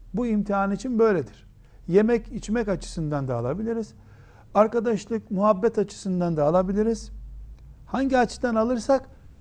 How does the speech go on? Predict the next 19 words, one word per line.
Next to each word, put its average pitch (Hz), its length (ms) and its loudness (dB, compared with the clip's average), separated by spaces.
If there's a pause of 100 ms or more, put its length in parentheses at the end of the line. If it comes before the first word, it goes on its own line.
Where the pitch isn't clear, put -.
(160)
gerekli 247 720 8 (480)
ama 208 420 4 (680)
riskli. 139 560 0 (680)
Her 320 200 2
şey 208 420 2
dünyada 170 540 2
gerekli 208 680 6 (280)
ve 180 140 10
risklidir. 202 640 -2 (1160)
En 302 340 4 (600)
yoğun 202 400 10
olan, 117 340 0 (300)
riski 196 420 -2
en 254 220 6
yoğun 180 380 4
olan 147 380 4 (500)
bölümü 202 600 6 (360)
dünyadan 180 580 4
çekip 202 340 0